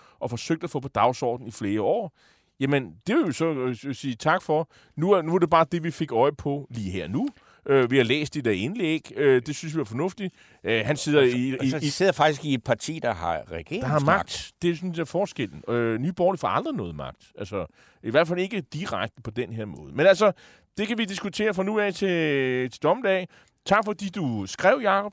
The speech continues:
Speaker 1: Øh,
Speaker 2: Ja,
Speaker 1: vi
Speaker 2: tak,
Speaker 1: behøver
Speaker 2: fordi
Speaker 1: jo ikke
Speaker 2: du,
Speaker 1: at,
Speaker 2: øh, debatterer
Speaker 1: vi
Speaker 2: med.
Speaker 1: behøver jo ikke at, at være enige. Øh, så
Speaker 2: Nej.
Speaker 1: tak til Jakob Højvang Svendsen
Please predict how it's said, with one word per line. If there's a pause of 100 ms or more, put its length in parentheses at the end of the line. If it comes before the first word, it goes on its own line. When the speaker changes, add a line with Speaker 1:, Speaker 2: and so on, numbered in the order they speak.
(160)
Speaker 1:
Øh,
Speaker 2:
Ja,
Speaker 1:
vi
Speaker 2:
tak,
Speaker 1:
behøver
Speaker 2:
fordi
Speaker 1:
jo
ikke
Speaker 2:
du,
Speaker 1:
at,
Speaker 2:
øh,
debatterer
Speaker 1:
vi
Speaker 2:
med.
Speaker 1:
behøver
jo
ikke (120)
at,
at
være
enige.
Øh,
så
Speaker 2:
Nej.
Speaker 1:
tak
til
Jakob
Højvang
Svendsen